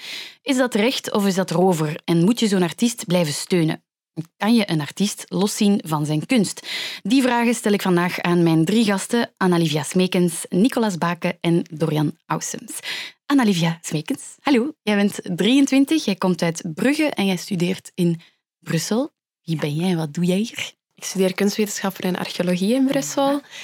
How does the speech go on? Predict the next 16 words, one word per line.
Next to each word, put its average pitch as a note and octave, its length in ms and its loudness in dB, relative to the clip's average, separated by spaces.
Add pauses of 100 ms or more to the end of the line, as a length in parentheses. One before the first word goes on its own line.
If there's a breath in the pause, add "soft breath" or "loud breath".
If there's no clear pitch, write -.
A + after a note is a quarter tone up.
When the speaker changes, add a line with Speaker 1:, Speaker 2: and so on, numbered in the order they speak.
(280 loud breath)
Speaker 2:
Ik F#3 160 0
ben F#3+ 160 2
heel F#3+ 260 2
actief G3 360 -2
op F#3 160 -2
sociale F#3 420 0
media A#3+ 500 2
ook. D#4 360 0
Speaker 1:
Mhm. E3 300 -2
Speaker 2:
En F#3+ 380 0
ik E3+ 260 -4
ben F#3 200 0
hier G3 380 2
omdat F3+ 340 0
ik F3 140 -4
momenteel F3+ 720 0